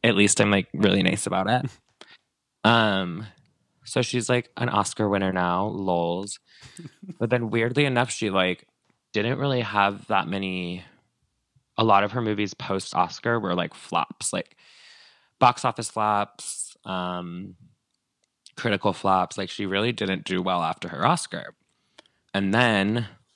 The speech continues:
Speaker 1: Wild came around, as we talked about earlier. She played this girl who, like, went on a hike for a long time.
Speaker 2: <laughs>
Speaker 1: And, um, <laughs>
Speaker 2: And it's actually based on a novel.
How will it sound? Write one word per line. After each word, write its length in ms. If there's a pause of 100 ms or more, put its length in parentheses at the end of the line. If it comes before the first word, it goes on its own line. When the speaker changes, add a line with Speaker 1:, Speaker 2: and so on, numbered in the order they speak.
Speaker 1:
Wild 1000
came 300
around, 760 (800)
as 180
we 80
talked 240
about 140
earlier. 420 (540)
She 160
played 500 (220)
this 200
girl 400
who, 120
like, 220
went 140
on 100
a 80
hike 340 (760)
for 180
a 80
long 160
time. 440
Speaker 2:
<laughs> 40
Speaker 1:
And, 400
um, 480 (340)
<laughs> 60 (1000)
Speaker 2:
And 80
it's 80
actually 200
based 220
on 100
a 40
novel. 380